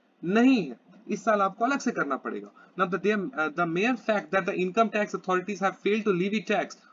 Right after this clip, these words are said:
on the interest part on the annual receipt does not change the nature of the receipt। It continues to be a part of capital and, uh, part revenue in the nature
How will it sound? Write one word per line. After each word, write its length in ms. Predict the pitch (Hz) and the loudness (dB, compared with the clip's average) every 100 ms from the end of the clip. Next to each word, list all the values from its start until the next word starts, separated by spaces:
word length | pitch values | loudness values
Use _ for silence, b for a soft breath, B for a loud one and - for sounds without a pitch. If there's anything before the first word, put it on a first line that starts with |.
| - | -2
on 120 | 185 | 0
the 40 | 196 | 0
interest 340 | 190 185 220 - | 0 0 -2 -2
part 220 | 180 190 185 | 0 0 0
on 80 | 180 | -2
the 80 | |
annual 280 | 170 170 214 | -2 0 0
receipt 360 | 196 170 160 151 - | 0 -4 -8 -8 -4
does 160 | 165 185 | -4 0
not 180 | 196 220 - | -2 -2 -2
change 240 | 185 180 175 | -2 -2 -4
the 80 | 160 | -4
nature 240 | 156 185 | -2 -2
of 40 | 170 | -2
the 60 | 160 | -2
receipt। 420 | 151 - 160 - B B 180 | -2 -4 -8 -8 B B -4
It 120 | 190 | -2
continues 400 | 190 185 202 226 220 | 0 0 0 -2 -2
to 60 | 190 | -2
be 80 | 202 | -2
a 20 | 190 | 0
part 240 | 175 175 | 0 0
of 80 | - | -2
capital 360 | 165 151 175 202 | -4 -2 -2 -2
and, 180 | 190 180 - | -2 -4 -2
uh, 180 | 147 143 - | -2 -2 0
part 200 | 170 180 | 0 0
revenue 360 | 156 147 160 196 | -4 -4 -2 -2
in 160 | 175 160 | -2 -4
the 60 | 156 | -4
nature 260 | 147 143 | -4 -4